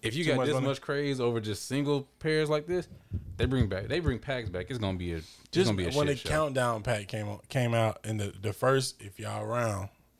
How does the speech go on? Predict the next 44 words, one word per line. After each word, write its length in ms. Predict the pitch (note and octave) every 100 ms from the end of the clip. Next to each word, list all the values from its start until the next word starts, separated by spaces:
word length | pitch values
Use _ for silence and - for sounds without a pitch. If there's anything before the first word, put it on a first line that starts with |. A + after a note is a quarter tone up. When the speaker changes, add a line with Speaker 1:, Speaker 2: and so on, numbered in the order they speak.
| _ _
Speaker 2:
the 100 | G2+
first 400 | - B2 C3 -
pack 240 | C#3+ C#3
came 240 | - B2+ C3
out 180 | C3+ G2+
was 100 | F#2
the 60 |
thirteen 500 | F2+ A2 G#2+ A2 F#2 F2+
tens. 480 | A2 F#2 E2+ - - _ -
Speaker 1:
Mm-hmm. 240 | F#2+ D#2+ E2+ - _ _ _ _ _ _ -
Speaker 2:
Another 240 | F#2 G2+
story. 360 | G#2+ C#3+ C3+ A2 - _
<laughs> 140 | D3 - G3 - - - _ - _ _
Speaker 1:
You 100 | F#2+
Speaker 2:
So 160 | A#2+ A#2
Speaker 1:
passed 180 | G#2
on 100 | F#2+
it, 60 | E2+
didn't 220 | F#2 E2
you? 100 | D2+ - _
Speaker 2:
No. 500 | A#2+ D3+ G#3 D#3 G2 E2 - -
My, 160 | A2+ - _ -
every, 220 | B2+ D3+ E3 - G#2+ -
Jeff 300 | G#2 C3+ D#3
got 180 | D#3 D#3+
a 60 | D#3
pair. 460 | F3 E3 D#3 D#3 - _ _ _
My 140 | G2+
boy 220 | G#2 B2+ B2+
Tahi, 520 | C3 A#2+ C3+ C#3 C#3
you'll 160 | A#2+ C3
meet 140 | B2
him 160 | B2 A2+
one 140 | G#2+
day. 200 | G2 G2 - _ _ _ _ _ -
Uh, 240 | A2+ G#2+ G#2
he 100 | A#2+
one 160 | A2+ G2+
of 60 |
my 120 | G2
best 200 | G2 G2+
friends, 300 | - G#2 G2
but 240 | F2+ F#2 -
he, 200 | A2+